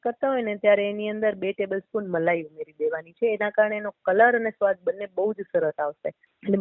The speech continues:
આ મિશ્રણ ખાસ એ ધ્યાન રાખવાનું છે કે ઠંડુ થાય ને પછી જ ક્રશ કરવાનું છે,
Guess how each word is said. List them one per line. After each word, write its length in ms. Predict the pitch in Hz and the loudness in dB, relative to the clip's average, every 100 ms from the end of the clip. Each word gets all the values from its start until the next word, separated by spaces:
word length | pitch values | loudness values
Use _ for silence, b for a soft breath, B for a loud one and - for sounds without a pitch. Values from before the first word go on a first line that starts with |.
| 175 196 | 4 4
આ 80 | |
મિશ્રણ 340 | 202 214 - 254 | 6 4 4 2
ખાસ 260 | - 247 254 | 6 4 4
એ 80 | 220 | 2
ધ્યાન 220 | 190 185 | 2 0
રાખવાનું 380 | 180 175 185 185 | 0 -2 -6 -6
છે 100 | 226 | -6
કે 120 | 226 | -6
ઠંડુ 320 | 220 208 220 | -4 -6 -4
થાય 180 | 247 294 | -2 0
ને 100 | 254 | -2
પછી 320 | - 165 - | -4 -6 -6
જ 40 | 220 | -6
ક્રશ 200 | - 196 - - | 4 4 2 -4
કરવાનું 320 | 185 175 180 | -2 -2 -4
છે, 160 | 180 | -4